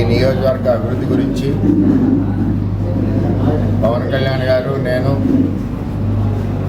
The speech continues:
ముందుకు కలిసి నడిచి ఈ నియోజకవర్గ అభివృద్ధిని మరి దే-, మన రాష్ట్రంలోనే ప్రప్రథమ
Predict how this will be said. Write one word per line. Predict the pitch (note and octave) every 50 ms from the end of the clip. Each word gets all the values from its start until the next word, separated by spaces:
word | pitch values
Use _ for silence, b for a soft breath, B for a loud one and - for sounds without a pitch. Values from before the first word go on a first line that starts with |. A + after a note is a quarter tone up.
| - G2+ G#2+
ముందుకు | A2 G#2+ - C#3 C3+ - C3+ C3+
కలిసి | B2+ A#2 - - - C#3+ C3 - G#2+ - - - - - - - - - - - - - - - - - - - - - G#2+
నడిచి | A#2 B2+ C#3 - - D3 - G#2 G2 F#2+ - - - - - - - - - G#2+ G2+ G2+ F#2+ A#2
ఈ | A2+ G#2+ -
నియోజకవర్గ | - B2+ - C#3 - B2 C3+ C3 C3 - - B2+ A#2+ -
అభివృద్ధిని | - C3+ C#3 C#3 - C#3 C3+ - - - A2 - - - - - - - - - - - - - - - - - - - - - - - - - - -
మరి | - - A2+ A2+ -
దే-, | - - B2 A#2 G#2+ - A2+
మన | A2 A2 G#2 G#2 A2+
రాష్ట్రంలోనే | B2 B2 - - C#3 C#3 C3+ C#3 C3+ C3+ C3+ B2+ A#2 A2+ - - - - - - - - -
ప్రప్రథమ | A#2+ A#2 - - C3+ C3+ - - - -